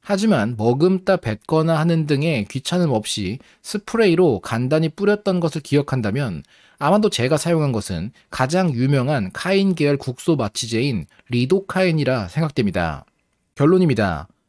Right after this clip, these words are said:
번거롭고 불안하게 느껴질 수 있는 종합검진도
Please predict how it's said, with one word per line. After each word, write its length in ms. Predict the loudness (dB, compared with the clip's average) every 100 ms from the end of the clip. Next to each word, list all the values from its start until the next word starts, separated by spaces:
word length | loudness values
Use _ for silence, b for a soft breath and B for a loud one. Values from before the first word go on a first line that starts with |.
| _
번거롭고 800 | 0 2 4 4 2 2 2 2
불안하게 460 | 0 2 4 4 2
느껴질 420 | 0 0 0 0
수 140 | -2 -2
있는 160 | -2
종합검진도 960 | -2 0 0 2 0 2 0 0 -6